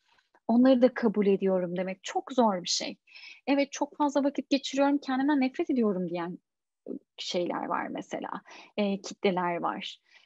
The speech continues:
Ve onlar da mesela aslında çok, em, çok zorlayıcı bir şey bakın.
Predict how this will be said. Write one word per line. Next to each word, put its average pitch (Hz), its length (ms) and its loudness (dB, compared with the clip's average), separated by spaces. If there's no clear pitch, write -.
Ve 233 300 2
onlar 302 400 2
da 381 80 2
mesela 208 520 2
aslında 202 360 -4
çok, - 440 -2
em, 202 680 2
çok 339 280 0
zorlayıcı 277 480 8
bir 185 40 -4
şey 175 340 -4
bakın. - 400 -10